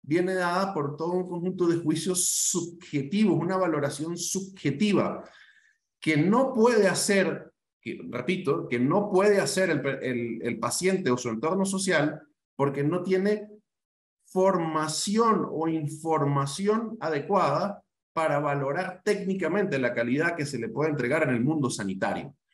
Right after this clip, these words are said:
Entonces, la calidad percibida, pues, esa valoración subjetiva que se puede medir desde diferentes ángulos, independientemente de la metodología que se desarrolle a través de escalas, escalas sercual, serpef o axi,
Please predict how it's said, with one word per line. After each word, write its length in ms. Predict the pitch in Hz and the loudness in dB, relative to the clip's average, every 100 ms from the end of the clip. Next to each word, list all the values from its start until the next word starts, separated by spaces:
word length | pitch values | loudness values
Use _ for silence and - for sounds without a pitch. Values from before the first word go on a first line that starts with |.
| _ _ _ | _ _ _
Entonces, 320 | 127 180 220 | -4 0 2
la 120 | 208 | 2
calidad 360 | 180 156 170 170 | 0 0 -2 -2
percibida, 840 | 202 202 202 196 170 190 - - _ _ _ | -2 -2 0 2 2 2 -2 -12 _ _ _
pues, 320 | - - - | -10 -10 -6
esa 240 | - 131 156 | -4 0 2
valoración 580 | 143 127 110 - 147 147 | 4 2 0 0 0 0
subjetiva 1120 | - 151 - - 127 - 190 143 117 196 - - _ _ | 0 -2 -4 -4 -4 0 2 2 0 -4 -12 -20 _ _
que 140 | - 127 | -2 0
se 140 | 127 | 0
puede 320 | - 143 165 | 0 2 4
medir 400 | 170 139 160 165 | 2 4 4 4
desde 640 | 110 110 110 107 90 - - _ - | 2 -2 0 0 -2 -6 -16 _ -4
diferentes 600 | 127 120 113 139 147 143 | -2 0 0 0 -2 0
ángulos, 440 | 151 147 131 127 | 0 2 2 2
independientemente 840 | 117 110 107 117 127 147 143 139 | 0 -2 -4 -2 -2 0 0 2
de 100 | 139 | 0
la 100 | 127 | 0
metodología 760 | 117 110 107 104 101 143 143 143 | -2 -2 -2 -2 -2 -2 -2 -2
que 80 | 131 | -4
se 200 | 117 110 | -4 -4
desarrolle 720 | 110 113 143 127 131 139 - _ _ | -4 -2 0 2 0 -2 -10 _ _
a 140 | - | -6
través 300 | - 113 131 | -2 0 0
de 80 | 139 | 0
escalas, 600 | 139 135 135 127 127 - | -2 -2 0 0 -2 -4
escalas 480 | 113 110 131 127 139 | -8 -4 -2 -2 -2
sercual, 460 | 120 101 139 143 131 113 101 _ | -4 -2 0 2 0 -6 -10 _
serpef 600 | - 107 - 151 151 151 - _ _ | -10 -10 -2 0 0 -2 -12 _ _
o 160 | 131 165 | 2 2
axi, 440 | - 165 175 | 2 -2 -2